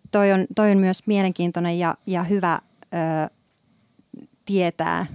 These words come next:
niille kristityille, jotka siellä elää, juuri titä-, juuri tää materiaalin poistaminen. Elikkä, että sen voi sieltä nopeasti laittaa pois näkyviltä, ö,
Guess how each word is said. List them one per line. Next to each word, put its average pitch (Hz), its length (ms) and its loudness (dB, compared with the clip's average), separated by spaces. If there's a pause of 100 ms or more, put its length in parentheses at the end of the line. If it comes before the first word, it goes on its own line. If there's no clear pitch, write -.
niille 165 240 -2
kristityille, 175 580 -8
jotka - 180 -8
siellä 165 280 -6
elää, 165 320 -2
juuri 170 220 -4
titä-, 170 300 -6
juuri 175 280 -2
tää 175 180 -2
materiaalin 170 600 -2
poistaminen. 165 800 -6 (600)
Elikkä, 160 340 -4
että - 200 -6
sen 160 220 -2
voi 165 280 -2 (220)
sieltä 156 440 -4 (120)
nopeasti 165 520 -4 (380)
laittaa 180 440 -4
pois 170 240 0
näkyviltä, 180 600 -4 (760)
ö, 165 380 -4